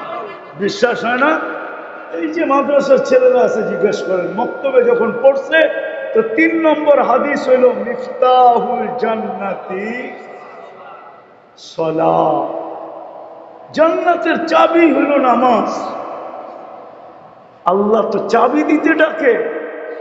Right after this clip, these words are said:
আল্লাহ তো সম্মানের মালা পরাইতে ডাকে।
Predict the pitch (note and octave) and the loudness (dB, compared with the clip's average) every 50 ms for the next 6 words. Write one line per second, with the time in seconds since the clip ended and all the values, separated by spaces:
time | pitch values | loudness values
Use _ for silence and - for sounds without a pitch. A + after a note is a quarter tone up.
0 | - - - - - - - - - - - - - G3+ G#3+ A3 A#3+ B3 C4 C4 | -14 -16 -18 -18 -18 -20 -20 -20 -20 -20 -14 -4 -2 -2 -2 0 0 0 0 0
1 | C4 C4+ D4+ D4 - - - B3+ C4 C4+ C4+ C#4+ D4 D4+ D4+ D4+ D4+ D4+ C#4+ - | 0 0 -2 -2 -4 -4 -4 -4 -4 -4 -4 -2 0 0 2 4 4 4 4 4
2 | C4+ C4+ C#4 D4 D4+ D#4 D#4+ D#4 - D#4 D#4 D4+ D#4+ D#4+ D4+ D4+ D#4 D4+ D#4 D4+ | 4 2 4 4 4 4 2 2 0 4 4 4 6 6 4 2 2 -2 -4 0
3 | - D4+ D4+ - D4+ D4+ D4+ D4 C4+ A#3+ - - - - | 0 0 0 0 -4 0 2 4 4 4 2 -2 -6 -6